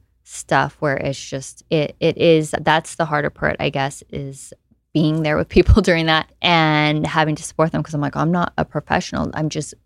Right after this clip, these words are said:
you know, yeah, just trying to help and heal people along the way. But yes, there's a lot of bad news. I definitely have been the, I've never not seen the bad news turn out to the most beautiful life after. You know, I definitely called my partner one time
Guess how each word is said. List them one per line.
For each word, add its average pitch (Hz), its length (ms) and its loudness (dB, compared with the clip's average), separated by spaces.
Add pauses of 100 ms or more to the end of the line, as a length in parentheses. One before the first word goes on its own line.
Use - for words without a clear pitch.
(160)
you 175 120 0
know, 151 360 -2 (260)
yeah, 202 220 6
just 180 180 -2
trying 180 180 2
to 175 40 2
help 160 320 0
and 156 100 0
heal 151 220 0
people 156 340 -4
along 151 260 2
the 151 80 0
way. 156 360 4
But 147 460 0
yes, 185 560 2
there's 175 240 4
a 165 40 4
lot 165 220 6
of 160 140 -2 (140)
bad 160 260 2
news. 185 180 2
I 165 120 2
definitely 165 460 2
have 165 180 4
been 160 280 4
the, 151 340 4
I've 185 200 4
never 196 280 6
not 190 540 4 (500)
seen 180 720 2 (760)
the 180 80 6
bad 165 260 4
news 160 340 4
turn 160 220 0
out 151 240 0
to 160 320 0
the 156 80 4
most 151 220 0
beautiful 151 340 -2
life - 220 -8
after. - 400 -10 (120)
You 175 100 -2
know, 151 100 2
I 156 260 2
definitely 170 280 0
called 170 180 0
my 156 100 2
partner 156 320 0
one 151 140 0
time 147 440 0